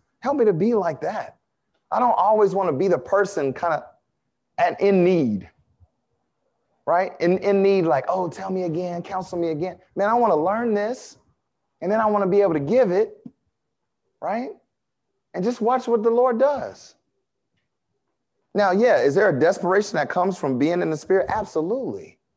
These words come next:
But you gotta be useful too, not just desperate. Man, these guys work.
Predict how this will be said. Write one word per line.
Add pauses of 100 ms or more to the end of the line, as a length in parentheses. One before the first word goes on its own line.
(640)
But
you
gotta
be
useful
too, (120)
not
just
desperate. (3000)
Man,
these
guys
work.